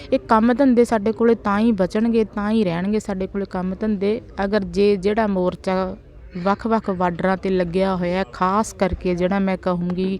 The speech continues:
ਕਿ ਖਨੌਰੀ ਬਾਰਡਰ 'ਤੇ ਸਰਦਾਰ ਜਗਜੀਤ ਸਿੰਘ ਡੱਲੇਵਾਲ ਜਿਹੜਾ ਅੱਜ ਪਚਵੰਜਾ ਦਿਨ ਤੋਂ ਮਰਨ,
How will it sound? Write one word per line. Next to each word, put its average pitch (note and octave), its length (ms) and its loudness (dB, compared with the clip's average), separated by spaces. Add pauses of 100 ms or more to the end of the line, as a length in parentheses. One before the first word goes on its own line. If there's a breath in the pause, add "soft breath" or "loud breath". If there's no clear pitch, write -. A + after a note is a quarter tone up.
ਕਿ G3 200 -4
ਖਨੌਰੀ F#3 440 2
ਬਾਰਡਰ F3+ 300 0
'ਤੇ F#3 120 -4
ਸਰਦਾਰ F3+ 440 -2
ਜਗਜੀਤ E3+ 440 -4
ਸਿੰਘ G3+ 200 -6
ਡੱਲੇਵਾਲ E3+ 640 -4 (680 loud breath)
ਜਿਹੜਾ G3+ 440 2 (920)
ਅੱਜ F3+ 100 -6
ਪਚਵੰਜਾ F#3+ 540 0
ਦਿਨ F#3 180 -2
ਤੋਂ F#3 180 -2
ਮਰਨ, F#3 440 0